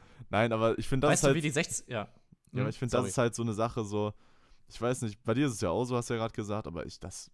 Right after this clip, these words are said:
Speaker 1: das fühle ich gar nicht. Also wir müssen mal wegkommen davon, dass man einfach irgendwie Leute versucht, also irgendwie zu klären, nur weil man sie optisch attraktiv findet. Oder vor allem nicht nur, also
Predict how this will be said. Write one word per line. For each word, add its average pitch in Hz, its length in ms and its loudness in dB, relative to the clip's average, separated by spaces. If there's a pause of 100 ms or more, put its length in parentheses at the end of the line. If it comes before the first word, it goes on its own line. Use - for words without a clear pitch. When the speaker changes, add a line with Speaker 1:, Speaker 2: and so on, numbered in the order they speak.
Speaker 1:
das 104 140 -10
fühle 127 120 -4
ich 113 80 -8
gar 107 160 -2
nicht. 110 140 -10 (140)
Also 135 260 2
wir 156 80 2
müssen 185 200 0
mal 127 160 4
wegkommen 147 420 0
davon, 139 400 -2 (240)
dass 113 160 -6
man 123 120 -2
einfach 123 380 -4
irgendwie 117 240 0
Leute 131 400 2
versucht, 131 640 -2 (680)
also 110 260 -4
irgendwie 113 380 0 (220)
zu - 180 -6
klären, 151 580 2 (220)
nur 127 220 0
weil 123 140 4
man 107 180 0
sie 95 160 -8
optisch 107 440 -4
attraktiv 92 520 -10
findet. 87 420 -10 (360)
Oder 131 220 6
vor - 180 -2
allem 135 260 4
nicht 160 200 -2
nur, 127 200 2 (640)
also 120 240 4